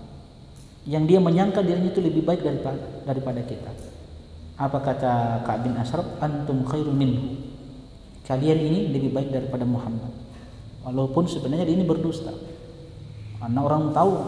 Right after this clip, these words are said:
ya, bahwa Islam dan kaum muslimin ketika itu lebih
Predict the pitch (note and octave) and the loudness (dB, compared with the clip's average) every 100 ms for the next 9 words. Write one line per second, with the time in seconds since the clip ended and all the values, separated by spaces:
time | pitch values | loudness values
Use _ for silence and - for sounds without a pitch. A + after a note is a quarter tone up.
0 | - - - - - - A#2+ D3 G3 - | -6 -8 -10 -12 -12 -10 -6 -6 -6 -10
1 | - - A#2 C3+ C3+ - - D#3 G3 G3 | -12 -4 0 2 2 2 0 2 4 6
2 | F3 F3 E3+ E3 F3 G3+ F#3 F3+ E3+ F#3+ | 4 4 4 2 4 4 4 2 4 4
3 | F#3 D#3 | 4 4